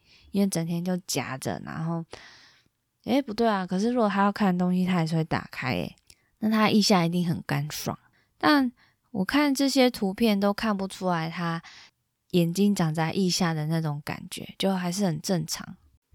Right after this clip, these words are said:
再来，我们来到了最后一座山，是收录在《北次三经》里头。我们来到了景山，向南可以望见盐饭者，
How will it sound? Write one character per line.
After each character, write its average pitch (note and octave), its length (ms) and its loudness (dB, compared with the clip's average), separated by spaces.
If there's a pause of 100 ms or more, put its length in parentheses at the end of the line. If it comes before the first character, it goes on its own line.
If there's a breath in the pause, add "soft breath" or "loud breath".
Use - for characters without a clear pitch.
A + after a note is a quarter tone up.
(220)
再 C#4 220 6
来， A3+ 220 6
我 G3+ 60 2
们 F#3 160 2
来 F3 200 0
到 F#3+ 240 4
了 E3+ 140 2
最 A#3+ 340 6
后 G#3 240 4
一 F3 80 2
座 F3+ 260 4
山， D#3+ 440 0 (500 loud breath)
是 G3 580 0
收 G3 260 2
录 G3 160 0
在 F#3 300 2
《北 - 180 -2
次 - 300 -2
三 G3 320 -2
经》 G#3+ 220 0
里 F#3 160 -2
头。 - 180 -18 (160)
我 F#3 120 -2
们 F#3+ 240 2
来 F3+ 200 0
到 G3 200 4
了 F3 220 2
景 C3 420 -4
山， A3 480 0 (360)
向 - 1040 2
南 F3+ 280 2
可 A3+ 140 -2
以 G3+ 100 4
望 F#3+ 400 2
见 F#3+ 320 2 (300 soft breath)
盐 E3 300 0
饭 F#3 360 2
者， - 340 -8